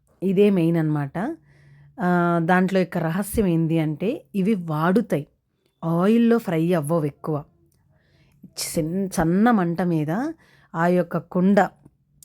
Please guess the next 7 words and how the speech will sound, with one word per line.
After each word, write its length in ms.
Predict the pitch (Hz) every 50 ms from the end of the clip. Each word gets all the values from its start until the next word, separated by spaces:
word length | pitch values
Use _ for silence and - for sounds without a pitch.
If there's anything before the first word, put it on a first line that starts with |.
| _ _ -
వేడితో 760 | 190 170 175 175 180 190 185 190 165 - 190 170 190 240 330 - _ _ -
మగ్గుతాయన్నమాట. 960 | 185 185 185 180 180 175 180 269 - 262 233 208 170 156 151 147 147 143 - 156
అందువల్ల 840 | - - _ _ _ 175 185 196 208 202 208 180 180 170 185 240
వాటికి 400 | 262 226 202 180 165 190 180 -
అంత 260 | 165 160 165 160 - 196
టేస్ట్ 400 | 165 - 175 175 185 - - 208
వస్తుంది. 580 | 180 - - 175 156 156 147 156 202 277 294